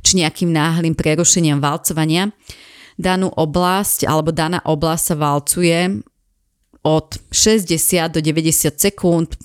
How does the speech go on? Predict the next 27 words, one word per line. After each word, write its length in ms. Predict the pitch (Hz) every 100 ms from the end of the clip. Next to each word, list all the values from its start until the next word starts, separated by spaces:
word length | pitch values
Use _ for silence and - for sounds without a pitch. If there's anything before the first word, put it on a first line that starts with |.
| -
alebo 320 | 127 135 147
minúta 560 | 165 196 214 - 143 151
až 160 | 151
dve 240 | 147 202 208
minúty 480 | 165 160 214 233 - - - -
a 240 | 185 226
ako 160 | 214 156
náhle 560 | 143 147 208 277 311 - _ _ _ _ _ -
narazíme 880 | 180 185 202 156 160 175 190 226
na 160 | 208 170
nejaké 240 | 175 -
bolestivé 560 | 160 175 202 - 151 147
miesto 480 | 165 208 - 214 202 202
či 160 | -
ten 160 | 160 -
uzlík, 560 | 160 156 208 262 - - - - -
tak 320 | 202 185 - -
tam 240 | 247 262
sa 160 | 202 165
zostáva 560 | 170 - - 170 165
valcom 640 | 160 156 180 - 160 175 180
na 160 | 147
danom 240 | 156 170 165
mieste 400 | 160 175 - 208
stáť 720 | - - 73 - 339 - - - - - -
a 80 | 165
jemne 400 | 202 220 175